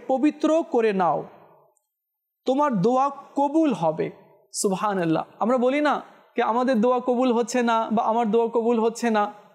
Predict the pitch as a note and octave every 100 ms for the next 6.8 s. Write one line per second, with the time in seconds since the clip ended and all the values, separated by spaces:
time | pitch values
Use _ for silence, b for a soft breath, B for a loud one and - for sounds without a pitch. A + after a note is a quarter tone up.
0 | - A#3 D4 D#4 D#4 C#4 C4+ C4+ B3+ A#3
1 | C#4 B3+ A3+ - C4 B3+ G#3 G3 F#3+ G3+
2 | - D4 C4 D#3+ D#3 D#3+ E3 D3+ D3+ G#3
3 | A3+ A#3 A#3 C4+ A#3+ C4+ C#4+ D4 C#4+ C4+
4 | C#4 C#4+ D#4 F4+ C4 G3+ - - - -
5 | _ _ _ G3 A3+ C4 B3+ A3+ G#3+ -
6 | A#3+ F3+ F3 F3+ F#3 G3+ C#4